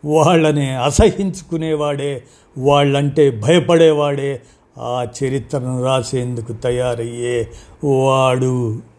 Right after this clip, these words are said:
ఇది కూడా పేజీ తొంభై రెండు స్పార్టకస్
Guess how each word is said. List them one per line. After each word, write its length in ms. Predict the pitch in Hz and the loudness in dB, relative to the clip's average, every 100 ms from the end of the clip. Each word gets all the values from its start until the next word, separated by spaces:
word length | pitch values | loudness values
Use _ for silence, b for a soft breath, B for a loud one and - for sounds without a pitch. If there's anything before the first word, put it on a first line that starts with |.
| _ _ _ _ _ - | _ _ _ _ _ -12
ఇది 320 | 135 123 127 | -8 -4 -2
కూడా 480 | 127 127 123 135 147 - _ _ _ _ 135 | 0 0 2 0 -2 -12 _ _ _ _ 0
పేజీ 340 | 131 123 123 | 0 0 -4
తొంభై 420 | 127 131 117 135 | -4 -2 0 -2
రెండు 220 | 123 120 | -2 -4
స్పార్టకస్ 880 | 110 - 131 131 - 117 117 - | -8 -6 -2 -2 -4 -8 -8 -8